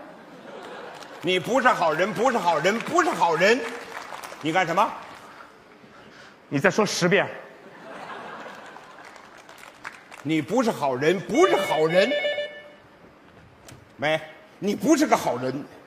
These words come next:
Speaker 1: 啊，对不起，我不是说你，我打完电话再说。
Speaker 2: 我等你，还有七遍。
Speaker 1: 哎，派出所，啊，警察同志，小偷我正审着呢。什么？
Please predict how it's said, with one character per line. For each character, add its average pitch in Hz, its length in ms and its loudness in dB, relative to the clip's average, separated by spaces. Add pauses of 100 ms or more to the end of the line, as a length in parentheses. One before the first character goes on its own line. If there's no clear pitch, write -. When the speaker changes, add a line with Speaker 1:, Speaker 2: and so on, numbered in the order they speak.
(380)
Speaker 1:
啊， 254 140 4
对 240 120 2
不 190 60 0
起， - 180 -6 (140)
我 180 140 2
不 214 120 4
是 202 60 4
说 156 160 0
你， 120 140 -4 (760)
我 208 120 4
打 143 160 2
完 180 140 0
电 190 120 0
话 170 160 4
再 131 120 -6
说。 - 260 -6
Speaker 2:
我 359 100 6
等 403 220 6
你， 262 240 0 (120)
还 381 100 6
有 392 80 6
七 392 220 4
遍。 359 200 2 (1600)
Speaker 1:
哎， 190 240 4 (880)
派 226 120 4
出 208 120 2
所， 147 280 2 (580)
啊， 190 100 2
警 208 180 2
察 208 140 2
同 202 140 0
志， 202 140 4 (140)
小 180 200 4
偷 196 140 2
我 202 160 4
正 220 160 0
审 139 220 2
着 151 80 0
呢。 208 140 2 (760)
什 240 120 0
么？ 359 60 4